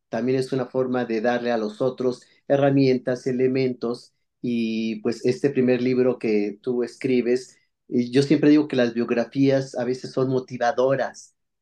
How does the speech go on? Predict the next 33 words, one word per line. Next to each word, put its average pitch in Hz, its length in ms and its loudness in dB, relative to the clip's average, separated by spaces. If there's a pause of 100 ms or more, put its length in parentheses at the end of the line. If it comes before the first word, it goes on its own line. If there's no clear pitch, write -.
(140)
Si - 180 -4
el 131 120 4
otro 151 320 2
pudo, 151 280 4
yo 143 220 2
también 131 360 -2
puedo. 101 480 -4 (1400)
A 117 100 0
manera 139 380 4
de 131 100 0
conclusión, 139 960 2
en 113 360 -4
esto 117 260 -4
de 110 240 -4
cambia 135 460 0
tu 107 240 -8
perspectiva 117 720 -2
y 113 160 -8
cambia 117 640 -2 (240)
tu 117 200 4
año, 120 460 4 (580)
en 117 200 -2
la 113 80 -2
medida 135 280 4
que 131 100 -4
nos 120 140 -4
conozcamos, 123 840 0
que 120 100 -4
hagamos 107 320 -4
un 107 100 -8
proyecto, 113 760 0
un 107 260 -4
plan, 123 520 0